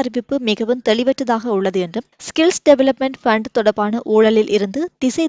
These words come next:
திருப்பவே அரசாங்கம் இதை செய்வதாகவும் குற்றம் சாட்டினார். இந்த சட்டத்தின் முக்கிய அம்சங்களாக மது அல்லது போதைப்பொருள் என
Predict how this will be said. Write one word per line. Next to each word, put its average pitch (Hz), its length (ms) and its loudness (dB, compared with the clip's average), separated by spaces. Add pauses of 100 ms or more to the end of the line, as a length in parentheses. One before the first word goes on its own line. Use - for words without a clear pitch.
திருப்பவே 233 360 -2 (200)
அரசாங்கம் 240 460 -4
இதை 233 200 -2
செய்வதாகவும் 196 680 -4
குற்றம் 180 320 -8
சாட்டினார். 175 460 -8 (240)
இந்த 277 180 0
சட்டத்தின் 302 440 2
முக்கிய 285 260 0 (100)
அம்சங்களாக 220 640 -4 (320)
மது 214 240 2 (160)
அல்லது 214 220 0 (100)
போதைப்பொருள் 226 560 0
என 202 80 -4